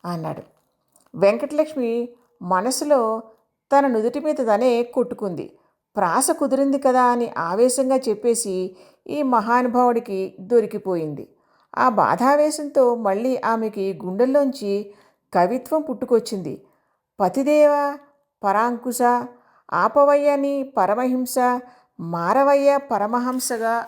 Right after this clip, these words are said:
అంటూ. దృశ్యం మారింది. ఇంతలో ఏదో దబ్బున చప్పు-,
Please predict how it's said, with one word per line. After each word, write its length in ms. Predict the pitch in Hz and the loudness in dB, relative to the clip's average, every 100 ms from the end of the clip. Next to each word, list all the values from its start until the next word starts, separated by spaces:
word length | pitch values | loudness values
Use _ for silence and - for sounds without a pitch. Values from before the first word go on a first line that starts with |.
| - | -8
అంటూ. 300 | 196 180 - - _ _ _ _ _ _ _ - - _ _ - - - | -8 -6 -10 -12 _ _ _ _ _ _ _ -20 -20 _ _ -20 -14 -4
దృశ్యం 540 | 220 269 262 330 339 | -2 0 0 0 2
మారింది. 480 | 277 202 185 156 - - _ _ _ - | 4 4 2 -4 -10 -16 _ _ _ -8
ఇంతలో 560 | 262 262 339 294 269 | -4 2 4 6 4
ఏదో 320 | 170 220 240 | 0 0 2
దబ్బున 840 | 294 202 190 190 320 320 247 240 247 247 _ _ _ _ _ - | 2 0 -2 -4 -6 -2 0 0 -4 -8 _ _ _ _ _ -2
చప్పు-, 340 | 233 - 262 | -2 -2 -4